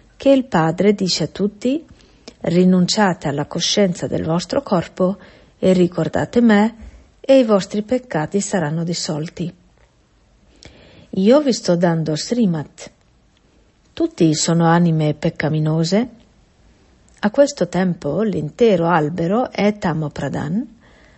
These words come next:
ha raggiunto il livello di totale decadenza. Quando si propaga un incendio in una giungla di bambù,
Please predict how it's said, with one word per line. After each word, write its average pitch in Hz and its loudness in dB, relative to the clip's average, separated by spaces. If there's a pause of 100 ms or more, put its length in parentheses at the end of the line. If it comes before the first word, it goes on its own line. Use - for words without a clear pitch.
(200)
ha 175 0
raggiunto 185 -2
il 175 0
livello 190 0
di 190 -2
totale 175 -2
decadenza. 196 -2 (1800)
Quando 254 4
si - -4
propaga 202 2
un 175 0
incendio 170 0
in 175 0
una 165 0
giungla 170 2
di 160 0
bambù, 170 2